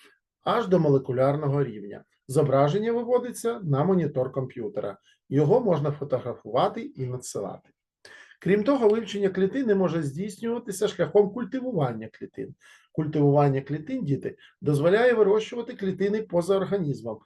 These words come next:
в спеціально створених умовах і таким чином за ними спостерігати. Для вивчення клітин в навчальних закладах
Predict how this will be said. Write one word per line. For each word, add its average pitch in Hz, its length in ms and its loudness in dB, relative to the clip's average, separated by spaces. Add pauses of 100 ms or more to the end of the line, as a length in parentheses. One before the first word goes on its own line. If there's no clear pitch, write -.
(160)
в - 40 -20
спеціально 143 560 0
створених 131 600 -4 (120)
умовах 139 540 -2 (300)
і 143 100 -4
таким 208 380 -4
чином 151 340 -4
за 135 120 0
ними 123 220 -4
спостерігати. - 760 -12 (480)
Для 135 200 4
вивчення 131 440 2
клітин 196 480 -4 (240)
в - 40 -6
навчальних 123 500 0
закладах 151 540 -2